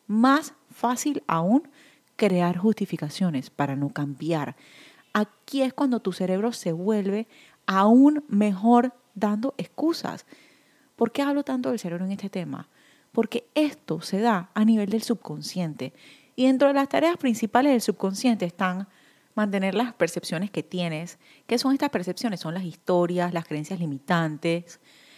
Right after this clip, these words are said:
los las historias que te has creado y que has hecho ciertas. La otra, otra de las tareas principales del subconsciente es conservar tu energía, mantenerte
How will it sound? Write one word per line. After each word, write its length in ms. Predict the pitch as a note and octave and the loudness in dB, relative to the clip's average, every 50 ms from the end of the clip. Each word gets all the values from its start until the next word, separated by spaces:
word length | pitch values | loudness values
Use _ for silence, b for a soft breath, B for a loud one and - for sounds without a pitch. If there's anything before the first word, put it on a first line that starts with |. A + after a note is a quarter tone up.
| b b b - | b b b -2
los 680 | F#3 G#3 G#3 G3+ G3 F#3+ F#3 F3 - - - - - B B B B B B - | 0 4 6 6 6 6 4 2 -4 -10 -12 -14 -16 B B B B B B -8
las 120 | G#3+ G3 | -4 -4
historias 1080 | G3 G#3+ F3+ - - _ _ - C#4+ C4+ D4+ D#4 C4+ A3 D#3+ C#3+ - - D3+ - - _ | -2 -4 -4 -6 -10 _ _ 2 4 6 6 6 4 0 -4 -6 -6 -8 -10 -14 -12 _
que 120 | - F#3 | -8 -4
te 120 | - - | -4 -4
has 80 | F#3 - - _ | -6 -6 -6 _
creado 720 | - G3+ F#3+ F#3 F3 F3+ E3 D#3+ D3+ C#3+ D#3 F3 - - - | -2 0 2 4 4 6 6 4 4 2 0 -2 -2 -4 -4
y 140 | - G3+ F#3+ | -6 -6 -4
que 140 | - - | -2 -2
has 80 | F3+ F3+ | -2 -2
hecho 340 | F#3+ - G3 - - - G3+ | -2 -4 -6 -6 -6 -8 -8
ciertas. 800 | - - - - G#3 F#3 D#3 D3 - - - - - C4 - B B B B B B B B B B B - | -8 -10 -12 -10 -6 -4 -4 -4 -6 -6 -8 -8 -8 -8 -10 B B B B B B B B B B B -2
La 260 | G3 G3+ G3 G3+ G#3 | 2 4 6 6 6
otra, 480 | A3 A#3 B3+ B3+ - B3 B3+ B3 A#3+ - | 6 4 2 2 0 2 4 4 4 4
otra 300 | - A3 A3 B3 B3+ B3+ | 2 2 2 4 4 4
de 180 | A3+ G#3 F#3+ | 4 4 2
las 200 | F3+ F#3 F3 E3+ - _ _ _ _ _ _ | 2 0 -2 -4 -10 _ _ _ _ _ _
tareas 220 | G3+ G3 G3 A3+ | 0 0 0 0
principales 420 | - A3+ G#3 - F#3 G3+ A3 B3+ B3 | 0 -2 -4 -2 -4 -2 0 2 2
del 100 | G#3+ F3+ | 2 0
subconsciente 640 | - F#3+ - - F3+ G3+ - - C4+ G3+ - - - _ | -2 -4 -4 -4 -6 -6 -4 -4 -4 -4 -4 -8 -12 _
es 80 | F#3+ - | -16 -10
conservar 560 | - - D4 D4+ - - F#3 F3 F3+ F#3 - | -6 -6 -6 -6 -6 -8 -6 -6 -6 -6 -6
tu 80 | - | -4
energía, 720 | C4 B3 A3 F3+ D#3+ - - - - A#3 A3 F#3 C#3 C#3 B B B B B _ - | -4 -4 -4 -4 -6 -10 -12 -12 -10 -6 -6 -6 -8 -8 B B B B B _ -6
mantenerte 800 | G3 G#3 G#3+ A3 A3 A3 G#3 G#3 G#3+ G#3+ G#3+ G#3 - - A#3 B3 | -4 -4 -4 -2 -4 -4 -2 -2 -2 -2 -2 -4 -4 -4 -6 -6